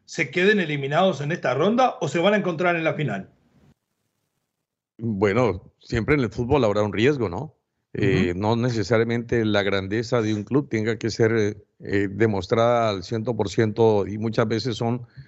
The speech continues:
Speaker 2: los albures del mismo partido, los, lo que se pueda correr en materia de suerte, un penal errado, una falla, un autogol, etcétera, etcétera, puede llegar a, entonces a, a, a causar ese desastre. Pero lo previsible,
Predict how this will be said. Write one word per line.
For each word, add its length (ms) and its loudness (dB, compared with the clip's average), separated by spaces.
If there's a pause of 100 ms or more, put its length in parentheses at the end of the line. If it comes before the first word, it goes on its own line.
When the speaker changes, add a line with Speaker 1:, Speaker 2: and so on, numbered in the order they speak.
(140)
Speaker 2:
los 240 2
albures 380 2
del 160 0
mismo 340 0
partido, 580 0
los, 380 -2
lo 180 0
que 120 -6
se 120 0
pueda 280 2
correr 300 2
en 80 -2
materia 400 -2
de 60 0
suerte, 400 0
un 120 -4
penal 280 0
errado, 560 0 (300)
una 240 0
falla, 420 0
un 200 -2
autogol, 560 2
etcétera, 500 -4
etcétera, 500 -4 (320)
puede 280 4
llegar 340 0
a, 80 0
entonces 560 -4
a, 120 -6
a, 920 -2
a 60 0
causar 340 -2
ese 140 0
desastre. 640 0 (420)
Pero 340 2
lo 220 0
previsible, 880 0